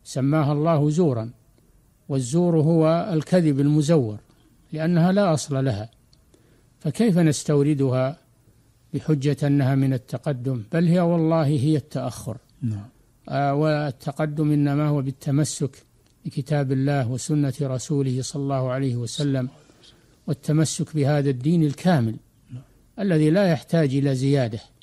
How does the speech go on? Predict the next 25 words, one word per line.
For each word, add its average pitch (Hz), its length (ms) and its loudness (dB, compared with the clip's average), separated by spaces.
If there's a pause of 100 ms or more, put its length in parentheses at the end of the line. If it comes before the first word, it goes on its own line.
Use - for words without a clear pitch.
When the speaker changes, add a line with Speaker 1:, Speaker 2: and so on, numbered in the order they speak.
(160)
Speaker 1:
"اليوم 147 340 0
أكملت 196 520 -2
لكم 151 440 0 (480)
دينكم". 123 480 2 (800)
نعم. 113 200 -2 (580)
Speaker 2:
أحسن - 160 -8
الله 143 160 0
إليكم. 143 300 -2
قال 160 340 2
رحمه 156 320 2
الله: 160 200 2
"وبإسناده 165 800 2
عن 143 120 -2
عطاء 143 380 -2
بن 143 120 0
يسار 147 440 0
قال: 147 260 0
قال 175 320 0
عمر 139 400 0 (720)
رضي 131 160 0
الله 117 280 0
عنه: 147 200 2
'إياكم 170 580 0
ورطانة 151 540 0
الأعاجم 139 760 0